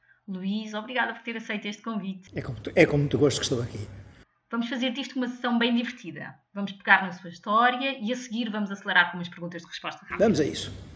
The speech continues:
Speaker 1: Luís, quantos anos tem de sócio do Clube Sétimo?
Speaker 2: Quantos anos tenho de sócio do Clube sete? Ora bem, é uma pergunta fácil e difícil, porque eu,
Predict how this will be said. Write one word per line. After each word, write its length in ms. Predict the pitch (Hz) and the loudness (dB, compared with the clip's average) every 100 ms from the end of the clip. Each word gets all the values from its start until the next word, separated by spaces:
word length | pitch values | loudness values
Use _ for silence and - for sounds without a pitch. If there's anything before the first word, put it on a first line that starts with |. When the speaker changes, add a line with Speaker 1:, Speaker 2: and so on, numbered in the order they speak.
| - - - - - - - - - | -20 -20 -20 -20 -20 -20 -20 -20 -10
Speaker 1:
Luís, 300 | 277 233 - | -4 -4 -4
quantos 400 | - 311 - - | 0 0 0 2
anos 240 | 240 202 | 2 2
tem 160 | - 226 | -4 -6
de 80 | 220 | -6
sócio 320 | 196 185 190 | -6 -6 -6
do 80 | - | -12
Clube 240 | - 185 | -14 -12
Sétimo? 400 | - 85 - - - | -10 -10 -10 -16 -4
Speaker 2:
Quantos 320 | 170 147 - | -4 -2 2
anos 220 | 185 180 | 2 2
tenho 140 | 175 160 | 0 0
de 40 | |
sócio 320 | - 190 156 | 2 2 0
do 60 | 139 | 0
Clube 200 | 165 127 | 0 2
sete? 400 | 175 190 - - - - - - - - - - - | 2 2 0 -12 -14 -18 -20 -20 -20 -20 -20 -10 2
Ora 140 | 226 | 6
bem, 260 | 190 151 - - | 8 8 4 -2
é 160 | 185 202 | 4 6
uma 140 | 190 | 6
pergunta 640 | 185 175 214 226 226 220 | 4 4 6 6 8 6
fácil 580 | - - 214 214 233 208 | 6 2 2 4 6 6
e 40 | 202 | 6
difícil, 640 | 190 - 151 - 131 127 - | 4 2 0 0 -2 -2 4
porque 680 | 175 170 - 196 214 196 - | 6 6 6 8 8 6 4
eu, 260 | 185 180 | 4 4